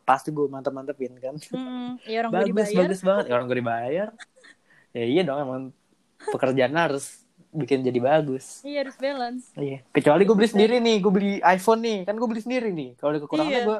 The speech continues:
Speaker 1: ngomong dong. Tapi kalau
Speaker 2: Menurut
Speaker 1: gue brand
Speaker 2: kurang apa,
Speaker 1: ambassador
Speaker 2: kurang apa.
Speaker 1: Apple kan, ya udah, pasti gue bagus-bagusin. <laughs> Eh, tapi itu soal yang,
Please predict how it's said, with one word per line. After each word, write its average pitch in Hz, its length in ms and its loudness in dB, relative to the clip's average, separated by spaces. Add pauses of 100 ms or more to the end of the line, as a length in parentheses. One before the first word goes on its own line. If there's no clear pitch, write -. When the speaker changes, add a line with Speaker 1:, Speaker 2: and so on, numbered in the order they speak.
Speaker 1:
ngomong 185 300 -6
dong. 139 220 -6 (760)
Tapi 160 240 -6
kalau 185 160 -2
Speaker 2:
Menurut - 0 -
Speaker 1:
gue 156 160 -4
brand 160 80 -4
Speaker 2:
kurang 156 80 -6
apa, 156 140 -2
Speaker 1:
ambassador 233 340 -2
Speaker 2:
kurang 233 160 -2
apa. 147 160 -2
Speaker 1:
Apple 190 320 2
kan, 214 140 -2 (580)
ya 147 240 -4
udah, 220 380 -6 (100)
pasti 190 200 -6
gue 190 120 -4
bagus-bagusin. 147 880 0
<laughs> 403 400 -18 (920)
Eh, - 80 2
tapi 180 240 6
itu 208 80 6
soal 147 400 4
yang, 131 480 -4